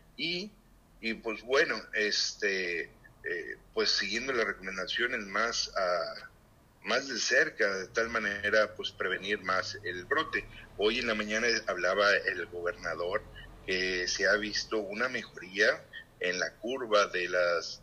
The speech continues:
nuevas, eh, este, de las nuevas, ¿cómo se dice? Las nuevas, eh,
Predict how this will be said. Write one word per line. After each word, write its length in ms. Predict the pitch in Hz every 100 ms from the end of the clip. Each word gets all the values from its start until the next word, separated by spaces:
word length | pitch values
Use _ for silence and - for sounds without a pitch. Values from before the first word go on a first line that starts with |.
| -
nuevas, 600 | 98 104 110 107 98 -
eh, 500 | 98 95 90 82 78 - - - - -
este, 680 | - - - - 78 - - - - - - - - - - - - - -
de 60 |
las 140 | 92 90
nuevas, 460 | 98 98 101 95 -
¿cómo 200 | 98 98
se 220 | - 95
dice? 320 | 95 - 90
Las 160 | 90 101
nuevas, 640 | 107 107 104 98 90 - - - - - 71
eh, 320 | 87 65